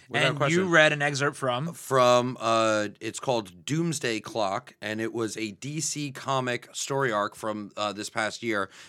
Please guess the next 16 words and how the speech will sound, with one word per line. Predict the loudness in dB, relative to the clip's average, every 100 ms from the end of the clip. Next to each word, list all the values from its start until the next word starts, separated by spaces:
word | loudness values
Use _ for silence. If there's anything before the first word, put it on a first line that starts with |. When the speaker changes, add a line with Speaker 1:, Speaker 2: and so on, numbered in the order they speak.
| -12
Speaker 1:
and | -2
that | 0
was | -2 -4
the, | -2 0 -2
the | -4
beginning | -8 -4 -4 -4
three | -6 -6 -4
panels | -4 -4 -4 -8 -6
of, | -4 -6 -6
uh, | -8 -8 -12 -14
of | -10 -8 -8 -10
the, | -10 -10 -12
the | -12
story | -8 -6 -6
arc | -10 -16 _ _ _ _ -20 4
Speaker 2:
Yep. | 4 4